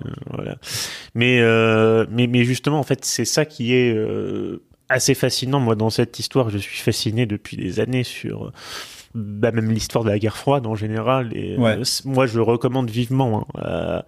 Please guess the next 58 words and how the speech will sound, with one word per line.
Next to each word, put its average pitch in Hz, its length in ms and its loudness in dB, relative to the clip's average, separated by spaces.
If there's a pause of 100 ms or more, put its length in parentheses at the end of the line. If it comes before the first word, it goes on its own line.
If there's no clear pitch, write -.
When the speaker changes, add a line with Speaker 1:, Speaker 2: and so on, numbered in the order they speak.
(460)
Speaker 1:
à 107 80 0
plein 123 220 0
de 120 40 -4
gens 131 200 2
d'aller 117 280 4
visiter, 113 600 2
euh, 101 80 0
la 117 160 4
Roumanie, 113 420 -2
la 117 120 2
Bulgarie, 113 720 2
euh, 104 200 4
la 101 120 2
Moldavie, 117 520 0
la 110 200 4
Géorgie, 104 720 2
euh. 107 380 -2
Speaker 2:
Ah 117 140 4
ouais, 123 120 4
bah 117 120 0
moi, 127 100 4
j'ai 131 140 0
fait 120 120 0
tous - 120 -10
ces 160 160 0
pays-là 135 440 2
et 117 80 0
Speaker 1:
Ouais. 117 200 0
Speaker 2:
je 123 100 0
me 117 60 4
suis 117 160 0
à - 20 4
chaque 123 160 -2
fois 143 180 0
régalé. 135 540 0 (1000)
Au 131 80 4
niveau 143 180 4
architecture 147 520 0
aussi, 131 200 -2
c'est 123 100 0
intéressant. 117 360 0
D'ailleurs, 135 240 4
en - 20 4
Speaker 1:
Ouais. 123 60 4
Speaker 2:
Géorgie, 135 340 0
il 170 60 2
y 143 60 4
avait 123 120 4
une 120 140 4
ville 143 340 0 (520)
où 123 40 4
il 120 80 6
y - 20 6
a 117 60 4
plein 143 260 0
de 143 60 4
bâtiments, 131 560 2
euh, 120 500 -2